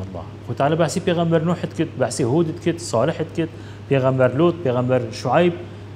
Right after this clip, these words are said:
سڵاوت خودی سەر وانە بن. بێژت، «ئەلا تەتەقون»، ئەوە سەر دەوی وانە بێژنە قەومی خوا. «ئەلا تەتەقون، ئینی لەکم ڕەسوول ئەمین، فاتەقوا الله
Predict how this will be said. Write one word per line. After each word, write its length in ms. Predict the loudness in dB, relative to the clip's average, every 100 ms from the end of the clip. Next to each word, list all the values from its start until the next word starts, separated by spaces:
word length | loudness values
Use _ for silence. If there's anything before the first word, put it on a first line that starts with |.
| -4
سڵاوت 280 | 4 4 4 0
خودی 160 | -2 0
سەر 100 | 2
وانە 160 | 2 0
بن. 100 | -2 -6 -12 -16 -16 -10 2
بێژت، 360 | 4 4 2 -2 -10 -16 -16 -16 -16 -14 2
«ئەلا 220 | 6 6 6
تەتەقون»، 420 | 2 0 0 2 4
ئەوە 140 | 4 4
سەر 140 | 4 2 4
دەوی 220 | 4 8 8
وانە 200 | 8 6 4 4
بێژنە 260 | 2 0 0
قەومی 220 | 2 2 0
خوا. 140 | -2 -4 -12 -16 -16 -16 2
«ئەلا 220 | 6 6 6
تەتەقون، 500 | 2 -2 0 2 0 -2 -8 -14 -8 2
ئینی 360 | 6 6 6 6 4
لەکم 220 | 2 0 0
ڕەسوول 440 | 0 0 0 0 0
ئەمین، 340 | 0 2 2 0 -4
فاتەقوا 480 | -8 -2 -4 0 0
الله 320 | 2 4 4